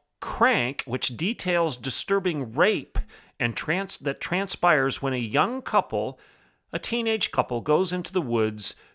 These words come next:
to get drunk and high on meth. Here's a quote. "If I had known you were just going to lay there, I wouldn't have bothered," quote, unquote, the rapist tells his victim on the car ride back home. This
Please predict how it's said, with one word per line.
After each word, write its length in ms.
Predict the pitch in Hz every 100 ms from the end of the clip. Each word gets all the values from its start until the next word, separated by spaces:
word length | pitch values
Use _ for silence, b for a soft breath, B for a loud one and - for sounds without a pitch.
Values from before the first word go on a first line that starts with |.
| -
to 100 | 123
get 280 | 135 185
drunk 420 | 127 123 107 104 - b b -
and 180 | 175 180
high 300 | 214 208 196
on 220 | 175 160
meth. 480 | 185 123 87 - - _ _ _
Here's 260 | - 135
a 60 | 160
quote. 560 | - 214 175 - - - _ _ _ _ _
"If 160 | 135 117
I 180 | 156 202
had 380 | 190 180 151 143 -
known 520 | 131 156 226 165 127
you 100 | 131
were 100 | 139
just 240 | 120 123 -
going 220 | 113 110
to 120 | 110
lay 320 | 98 175 233
there, 340 | 196 95 90 98
I 140 | 123
wouldn't 300 | 127 113 131
have 160 | 123 92
bothered," 680 | 131 143 110 87 76 - - b b b b -
quote, 500 | - 117 110 107 - - -
unquote, 720 | 135 131 - 202 127 - 120
the 100 | 117
rapist 460 | 110 104 107 -
tells 360 | - 98 90 92
his 160 | 110 90
victim 500 | 101 120 - 87 92 b b b
on 140 | 110
the 80 | 104
car 420 | - - 147 127
ride 460 | 92 87 80 95 - -
back 300 | 98 95 -
home. 360 | 120 90 - - b b b b
This 420 | 117 107 151 -